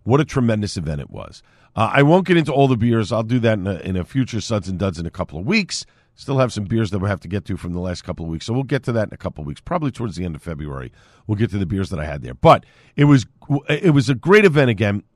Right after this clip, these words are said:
and I encourage you. They do this. It's a nationwide thing.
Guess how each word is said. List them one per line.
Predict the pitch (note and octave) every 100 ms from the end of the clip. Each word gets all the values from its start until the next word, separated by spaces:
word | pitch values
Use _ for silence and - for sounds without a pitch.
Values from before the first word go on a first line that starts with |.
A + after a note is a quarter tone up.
| _
and | C3+ D3
I |
encourage | D3+ B2 E3 D3 G2+
you. | G#2
They | A#2+
do | A#2 G3+
this. | F#3+ C3+ - - _ C3
It's | C3
a | D3
nationwide | C#3+ G#3+ G#3 F3+ D#3 C#3 A#2
thing. | - E2 G1+